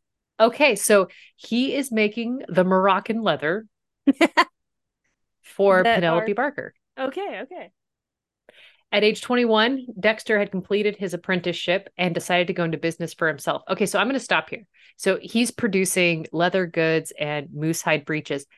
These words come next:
Speaker 1: When he became an apprentice,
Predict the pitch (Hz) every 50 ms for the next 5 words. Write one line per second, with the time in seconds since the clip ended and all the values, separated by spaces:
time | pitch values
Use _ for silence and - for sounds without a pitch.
0 | _ _ _ _ _ _ _ _ 185 185 175 180 175 170 - - 208 208 214 220
1 | 226 226 226 - - - 165 185 165 175 - - 180 170 170 170 170 170 170 165
2 | 160 - - 156 151 151 - - 165 156 139 - 135 131 127 - - -